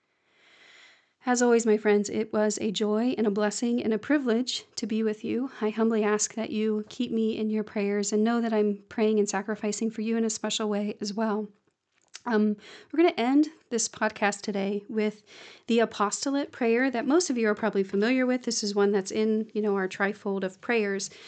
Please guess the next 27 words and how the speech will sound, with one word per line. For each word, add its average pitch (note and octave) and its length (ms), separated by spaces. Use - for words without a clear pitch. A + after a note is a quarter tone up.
<clears throat> - 180
But B3 200
I C4+ 60
want D#4 280
you C#4 220
to B3+ 60
pay A#3+ 180
particular E4+ 480
close A#3 320
attention G3+ 520
to A3+ 180
the A3+ 80
prayer G3+ 280
this G3 160
time. F#3+ 260
I'm G#3 80
gonna A#3+ 280
offer A#3 200
you B3 120
just A#3 220
a A3 40
little A#3 200
bit C#4 120
of B3 80
a G#3+ 60
fresh G#3+ 420
perspective. - 800